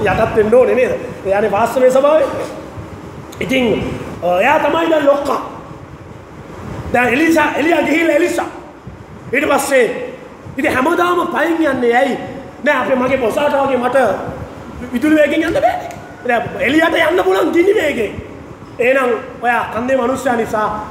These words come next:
ඔයා අපේ ගෙදර විවේක අරගෙන එන්න." ඉතින් යනකොට එලිසා පුරුද්දක්, පුරුද්දක් විතර වතුර එකක් බීලා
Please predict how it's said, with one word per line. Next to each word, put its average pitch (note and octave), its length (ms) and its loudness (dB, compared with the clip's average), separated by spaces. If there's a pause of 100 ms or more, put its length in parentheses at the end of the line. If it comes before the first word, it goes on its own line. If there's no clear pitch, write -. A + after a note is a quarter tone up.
(200)
ඔයා A3+ 300 2 (640)
අපේ A3+ 300 0
ගෙදර G#3 340 0 (640)
විවේක B3+ 360 4
අරගෙන A3 300 0
එන්න." - 320 -2 (320)
ඉතින් D4 220 2
යනකොට C#4 360 2 (280)
එලිසා B3 420 2
පුරුද්දක්, A#3+ 400 0
පුරුද්දක් A#3 360 0
විතර A#3 180 2
වතුර G#3+ 240 2
එකක් G#3+ 260 2
බීලා A3+ 300 2